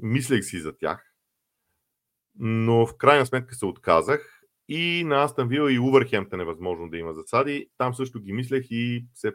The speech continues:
отказах от тях в края. Така че това са двата варианта, които, а, си мисля.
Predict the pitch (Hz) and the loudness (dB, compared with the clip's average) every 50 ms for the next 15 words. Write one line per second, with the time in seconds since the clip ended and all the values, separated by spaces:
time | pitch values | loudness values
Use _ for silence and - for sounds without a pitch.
0 | - - 98 90 87 _ - 101 98 98 92 - - - - _ - 85 80 80 | -6 -10 -16 -16 -16 _ -2 0 0 0 0 -4 -10 -16 -12 _ -6 -6 -6 -6
1 | 76 - - - 76 76 - - 120 117 - - - 120 123 117 104 90 98 110 | -10 -10 -8 -6 -6 -6 -6 -6 -8 -8 -6 -4 -2 -2 -2 -2 -2 0 0 0
2 | 110 - 98 92 92 104 120 123 - - - 113 113 - 104 - _ _ - - | 2 2 0 2 2 2 2 0 -2 -6 -6 -6 -6 -6 -8 -16 _ _ -20 -20
3 | - - - - _ _ _ _ _ _ _ 101 95 - - - 98 101 104 - | -20 -20 -20 -20 _ _ _ _ _ _ _ -10 -10 -8 -4 0 0 0 0 0
4 | - 78 64 | -2 -6 -6